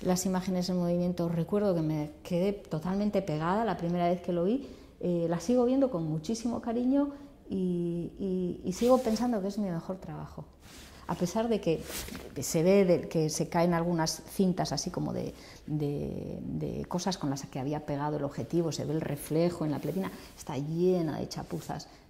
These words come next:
pero, pero da igual, pero tiene esa, esa, mm, esa sinceridad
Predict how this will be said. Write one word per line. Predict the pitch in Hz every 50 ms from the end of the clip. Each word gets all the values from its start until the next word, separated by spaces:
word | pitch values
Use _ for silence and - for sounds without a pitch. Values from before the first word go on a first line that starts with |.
| - -
pero, | - 156 143 147 147 147 - -
pero | - - 151 147
da | 151 165
igual, | 170 156 147 143 143 143 135 -
pero | - 151 147
tiene | - 165 175 175 175
esa, | 175 - - 170 165 160 160 160 160 - 170 -
esa, | - 175 165 - 180 175 170 165 - -
mm, | - 170 160 156 156 160 170 - 180 180 175 170 160 165 160 165 - - - - - - - - - - -
esa | 180 175 - 202
sinceridad | 180 - 208 185 175 165 - 180 160 160 165 170 196 226 262